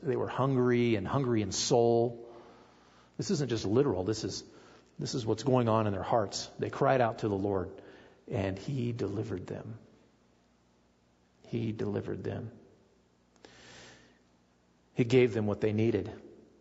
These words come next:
He brought them to a land. He fed their soul. He met their need. God hears. And what's their response? Their response is very simple. They should thank the Lord for the way He treated them and showed Himself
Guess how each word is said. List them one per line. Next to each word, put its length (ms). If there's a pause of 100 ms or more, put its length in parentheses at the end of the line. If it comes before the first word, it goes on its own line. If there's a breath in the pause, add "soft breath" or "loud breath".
(680)
He 80
brought 260
them 160
to 140
a 20
land. 380
He 220 (180 loud breath)
fed 340
their 140
soul. 400
He 200 (220 loud breath)
met 220
their 160
need. 420 (1080)
God 260
hears. 500 (320 loud breath)
And 140
what's 220
their 200
response? 720 (440 loud breath)
Their 120
response 460
is 80
very 180
simple. 480 (440 loud breath)
They 100
should 200
thank 300
the 100
Lord 300
for 100
the 80
way 200
He 120
treated 320
them 180 (480 loud breath)
and 140
showed 260
Himself 480